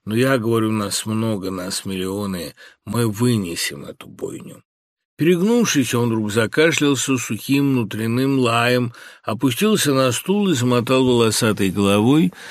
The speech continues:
Его лёгкие были сожжены ядовитыми газами. Филька, сидевший на подоконнике, проговорил тонким, деликатным голосом: «У нас на заводе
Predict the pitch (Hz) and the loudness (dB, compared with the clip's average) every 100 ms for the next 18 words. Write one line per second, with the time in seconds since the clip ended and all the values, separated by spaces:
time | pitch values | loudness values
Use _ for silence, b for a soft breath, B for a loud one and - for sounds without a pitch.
0 | B - 131 175 190 175 - 147 131 131 | B 0 4 6 6 4 2 2 4 4
1 | 123 - 123 113 131 123 101 117 107 95 | 4 2 2 2 2 2 2 2 2 0
2 | 123 131 110 90 82 90 92 180 185 - | 0 2 2 0 -4 -8 -2 2 2 0
3 | 117 98 101 104 - 110 95 101 104 98 | -4 -2 -2 -2 -2 -4 -6 -4 -6 -2
4 | 107 95 - 98 B B B _ 104 101 | 0 0 -2 -6 B B B _ -6 0
5 | 123 131 151 139 135 139 123 120 113 104 | 2 4 4 2 2 2 2 2 2 2
6 | 110 95 117 107 113 107 104 98 92 - | 2 2 0 0 0 0 0 0 -2 -4
7 | 92 - 120 131 117 - 117 113 120 160 | -4 -2 0 0 -2 -2 -4 -2 0 0
8 | 170 104 92 | 0 -4 -10